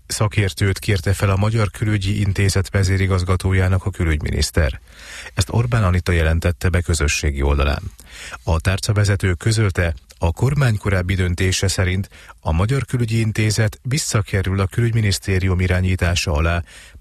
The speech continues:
és ismét központi szerepet kap a magyar külpolitikai döntések szakmai előkészítésében. Energiatakarékossági okokból nappal minimálisra csökkenti,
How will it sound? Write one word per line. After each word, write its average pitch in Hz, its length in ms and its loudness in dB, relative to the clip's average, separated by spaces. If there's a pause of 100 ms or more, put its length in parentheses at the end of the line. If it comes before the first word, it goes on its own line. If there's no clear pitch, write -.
(100)
és 98 200 -2
ismét 123 480 -2
központi 90 640 -2
szerepet 87 560 0
kap - 240 -2
a 104 40 4
magyar 101 360 2
külpolitikai 101 800 0
döntések 92 640 0
szakmai 85 560 0
előkészítésében. 76 1500 0 (1300)
Energiatakarékossági 107 1300 0
okokból 101 580 0
nappal 113 520 -2
minimálisra 120 720 0
csökkenti, 90 720 -2